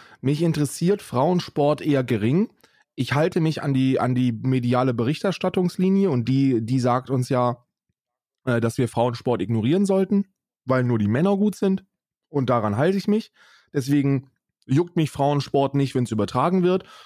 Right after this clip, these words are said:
und somit dann auch nicht, wenn, wenn, wenn man auf Trans-Menschen rumhacken kann. Deswegen. Äh, ich, b-, b-, mich, ich, mich, mich juckt das nicht. Aber ist es nicht so, dass beim Skateboarding, also wir sp-, wir sprechen über Skateboarding, oder?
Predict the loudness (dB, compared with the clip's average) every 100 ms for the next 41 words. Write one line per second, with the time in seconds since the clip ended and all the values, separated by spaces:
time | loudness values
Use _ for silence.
0 | _ -4 0 2 0 0 0 2 2 0
1 | 0 0 2 0 0 2 2 2 2 2
2 | 0 0 -2 -2 -4 -4 -4 -2 -2 0
3 | 0 -2 -4 -2 -2 -2 -4 -6 -6 -12
4 | _ _ _ -2 0 2 0 -2 -2 -2
5 | 0 -2 2 0 0 -4 -4 -2 -4 0
6 | 0 0 0 2 2 0 -2 -4 -4 -2
7 | 0 0 -2 -6 _ _ _ _ _ -2
8 | -2 0 -2 0 0 2 0 2 -2 -8
9 | _ _ _ _ _ _ _ -4 0 -2
10 | 0 -4 -2 0 0 _ 2 2 2 2
11 | 0 -4 _ _ _ _ _ _ _ _
12 | -2 -2 -2 -2 -2 -2 -16 _ 0 0
13 | 0 0 0 0 -2 -4 -12 -4 0 0
14 | -2 -2 0 0 -2 0 0 -2